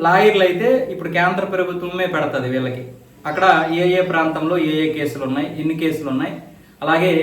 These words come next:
ఈ ఎన్ని కేసులు ఏ ఏ దీని మీద ఆధారపడి ఉన్నాయి అని దానికి సంబంధించినటువంటి లాయర్లు అయితే ఇప్పుడు కేంద్రమే చూసుకుంటుంది. అందుకే ఇప్పుడు కేంద్రం ఏం చెప్తుందంటే, మీరు దేశ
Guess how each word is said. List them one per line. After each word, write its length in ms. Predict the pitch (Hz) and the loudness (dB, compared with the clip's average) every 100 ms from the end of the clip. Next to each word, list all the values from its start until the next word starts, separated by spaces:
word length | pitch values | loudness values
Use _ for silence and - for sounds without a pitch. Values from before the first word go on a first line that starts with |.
| 165 170 | 0 -2
ఈ 60 | 165 | -2
ఎన్ని 160 | 165 175 185 | 0 -2 -2
కేసులు 280 | 180 180 175 165 | -2 -2 -2 0
ఏ 40 | 175 180 | 2 2
ఏ 40 | 175 | 2
దీని 140 | 165 160 | -2 -2
మీద 100 | 160 147 | 0 2
ఆధారపడి 400 | 143 147 131 131 131 | 2 2 0 -2 -2
ఉన్నాయి 200 | 151 165 160 | -2 -4 -4
అని 180 | 151 202 170 165 - - 151 | -4 -2 -2 -4 -10 -12 -2
దానికి 260 | 160 165 165 | -2 0 -2
సంబంధించినటువంటి 800 | 170 175 175 165 160 151 151 147 147 | -2 -2 -4 -6 -8 -6 -6 -4 0
లాయర్లు 360 | 151 151 151 | 2 0 0
అయితే 120 | 143 196 | 0 0
ఇప్పుడు 160 | 185 156 | -2 -4
కేంద్రమే 420 | 151 156 170 170 165 151 | 0 2 2 2 0 -2
చూసుకుంటుంది. 580 | 131 - 123 120 120 120 - 165 | -4 -4 -6 -4 -6 -10 -6 -2
అందుకే 220 | 196 208 196 | 2 4 4
ఇప్పుడు 180 | 190 170 | 2 2
కేంద్రం 320 | 175 190 196 180 | 4 4 2 0
ఏం 60 | 180 | -2
చెప్తుందంటే, 500 | 170 165 165 165 156 196 175 | -2 -4 -4 -4 -2 -4 -2
మీరు 160 | 170 156 170 | -4 -2 0
దేశ 140 | 208 | 0